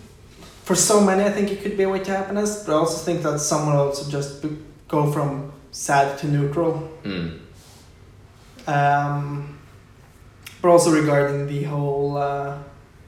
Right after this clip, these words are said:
Speaker 1: when you get the thought
Speaker 2: Yeah.
Speaker 1: and feel like you have to do it, one thing I usually do that actually helps me is I always have a notepad with me everywhere.
Speaker 2: Yeah.
Speaker 1: And if I get a spontaneous thought, "I need to do this,"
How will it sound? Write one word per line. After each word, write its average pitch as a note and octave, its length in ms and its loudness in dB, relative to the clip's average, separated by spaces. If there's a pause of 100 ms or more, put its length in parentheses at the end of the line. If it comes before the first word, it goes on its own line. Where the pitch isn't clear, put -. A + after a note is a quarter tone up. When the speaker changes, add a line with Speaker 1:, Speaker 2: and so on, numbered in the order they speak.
(920)
Speaker 1:
when D#3 120 -2
you D3+ 60 0
get D3+ 160 2
the D3+ 60 -2
thought D#3+ 420 2 (360)
Speaker 2:
Yeah. F2 220 -4 (440)
Speaker 1:
and C#3+ 180 -2
feel D3+ 140 0
like C#3+ 140 0
you C#3+ 60 -2
have C#3 160 0
to D#3 60 -6
do D3 200 0
it, - 320 -6 (680)
one D#3+ 180 -2
thing D#3 260 -2
I C#3 220 0
usually D#3+ 340 0
do F3 200 4
that D3+ 160 0
actually C#3+ 320 -2
helps - 180 -8
me D#3 400 -2
is C#3+ 640 -4 (600)
I E3+ 120 6
always F3+ 400 6
have D#3+ 120 -4
a - 20 -2
notepad D3 480 0
with D3 180 -2
me E3 320 -6 (220)
everywhere. D#3 420 2 (140)
Speaker 2:
Yeah. - 60 -18 (240)
Speaker 1:
And E3 120 0
if D3+ 120 0
I E3+ 60 2
get E3 200 0
a D#3+ 40 -4
spontaneous D3+ 560 -2
thought, D3+ 280 0
"I D3 100 -6
need D3 220 2
to D3 60 -2
do C#3+ 200 -2
this," - 540 -4